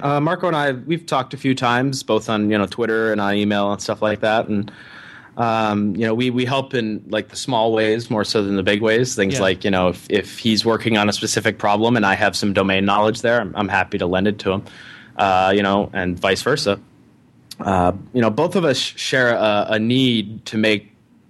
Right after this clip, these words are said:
Speaker 1: content more digestible. And I think that's, that's great, but, you know, we have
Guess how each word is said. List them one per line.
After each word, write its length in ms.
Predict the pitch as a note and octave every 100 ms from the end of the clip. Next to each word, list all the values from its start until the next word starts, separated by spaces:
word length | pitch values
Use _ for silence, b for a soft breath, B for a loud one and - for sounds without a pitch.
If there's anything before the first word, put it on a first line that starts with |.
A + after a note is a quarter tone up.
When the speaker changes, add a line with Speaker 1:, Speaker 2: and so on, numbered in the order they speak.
| _
Speaker 1:
content 500 | - B2+ B2 A#2+ G#2
more 300 | G#2 G2+ G#2
digestible. 840 | F#2+ F#2+ F2 F#2+ - D#3 E3+ F#3 - B B B B B B
And 680 | G#2+ G#2 G2+ G2+ G2+ G2 - G2+
I 80 |
think 240 | G2+ A2+ A2
that's, 340 | G2 - -
that's 260 | - G#2 -
great, 420 | - G2+ C3+ -
but, 220 | G#2+ G2
you 80 | G#2
know, 80 | F#2+
we 120 | G2+
have 300 | G#2+ G2 F#2+